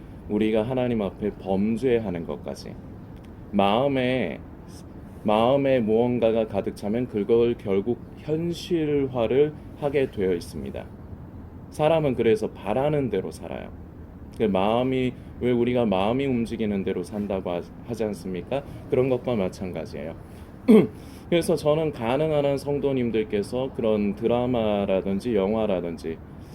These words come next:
뭐 보고 사십시오. 저도 보고 살고요. 목사님들도 보십니다. 그런데요, 지나치지 않게 하십시오.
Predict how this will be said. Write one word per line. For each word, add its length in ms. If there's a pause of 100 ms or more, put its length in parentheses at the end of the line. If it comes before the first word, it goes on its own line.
(360)
뭐 160
보고 340
사십시오. 640 (200)
저도 300
보고 280
살고요. 640
목사님들도 760
보십니다. 720
그런데요, 580 (600)
지나치지 760
않게 300
하십시오. 440